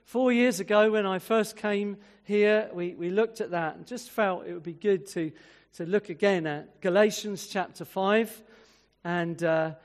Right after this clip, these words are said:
in the N I V, it's headed Life by the Spirit. In fact, a lot of the different translations head this section of verse thirteen of Galatians five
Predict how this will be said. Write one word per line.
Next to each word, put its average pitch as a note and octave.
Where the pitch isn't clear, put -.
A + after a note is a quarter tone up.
in G3
the G3
N A#3
I G3+
V, F#3
it's F#3+
headed G#3+
Life A#3+
by G#3+
the G3
Spirit. G3
In D#3
fact, F3+
a E3
lot F3
of F#3
the F3+
different F3
translations E3
head G#3
this F#3+
section A3
of D#3
verse G3+
thirteen G#3
of E3
Galatians G3
five D#3+